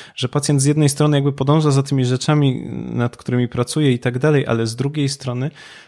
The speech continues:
ma znacznie mniej ograniczeń takich wynikających z tego, że się zastanawia, czy coś się da zrobić,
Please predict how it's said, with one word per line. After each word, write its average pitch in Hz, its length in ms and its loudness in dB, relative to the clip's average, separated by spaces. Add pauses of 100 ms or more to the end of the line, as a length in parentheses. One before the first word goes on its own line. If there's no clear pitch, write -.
ma 123 140 -2
znacznie 143 320 -2
mniej 151 220 2
ograniczeń 127 640 0
takich 107 460 -6
wynikających 120 560 0
z - 20 -6
tego, 120 200 0
że 113 120 0
się - 120 -4
zastanawia, 117 420 -2
czy 101 140 -8
coś - 240 -8
się - 340 -6
da 135 180 4
zrobić, 135 380 0